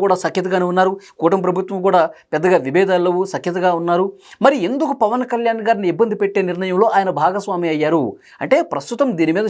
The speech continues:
జరుగుతున్నటువంటి చర్చ ఏంటంటే బయటకు వస్తున్నటువంటి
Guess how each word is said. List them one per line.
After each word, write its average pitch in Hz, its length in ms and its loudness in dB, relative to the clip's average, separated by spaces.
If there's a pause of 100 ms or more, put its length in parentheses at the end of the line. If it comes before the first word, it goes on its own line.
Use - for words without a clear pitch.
జరుగుతున్నటువంటి 175 600 0 (440)
చర్చ 196 320 2 (100)
ఏంటంటే 147 400 -2 (480)
బయటకు 262 300 4
వస్తున్నటువంటి 202 600 -2